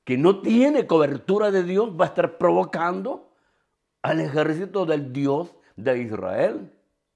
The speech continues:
Pero recuerde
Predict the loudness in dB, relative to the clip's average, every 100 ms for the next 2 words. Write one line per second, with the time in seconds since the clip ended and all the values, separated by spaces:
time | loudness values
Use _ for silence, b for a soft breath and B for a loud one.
0 | _ _ _ _ _ _ _ _ _ _
1 | _ _ _ 2 4 6 2 -4 -18 _
2 | _ _ _ _ _ _ _ _ _ _
3 | 0 2 2 4 6 6 2 -4